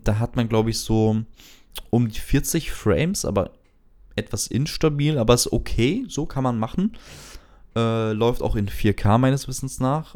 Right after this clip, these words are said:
Ähm, ist okay, ist okay, ist okay, kann man machen irgendwie.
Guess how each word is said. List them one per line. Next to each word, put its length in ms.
Ähm, 540
ist 120
okay, 200
ist 140
okay, 200
ist 120
okay, 180
kann 160
man 100
machen 180
irgendwie. 340